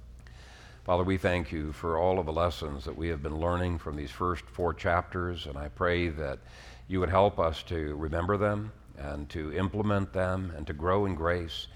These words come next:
Uh, may, uh, we be a testimony to the, uh, church at large, uh, that, uh, we,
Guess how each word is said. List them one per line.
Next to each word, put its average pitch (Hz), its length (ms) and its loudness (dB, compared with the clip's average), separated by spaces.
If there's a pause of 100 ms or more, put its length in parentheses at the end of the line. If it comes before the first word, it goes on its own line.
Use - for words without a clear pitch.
(380)
Uh, 76 300 0
may, 87 500 2 (320)
uh, 80 200 0
we 101 460 2 (240)
be 82 300 -2
a 78 100 -4
testimony 92 800 0
to 73 140 -10
the, 71 340 -6 (460)
uh, 73 120 -4
church 104 380 2
at 82 200 -2
large, 82 520 2 (380)
uh, 78 320 0 (100)
that, 76 400 -4 (680)
uh, 76 260 -4
we, 82 760 -4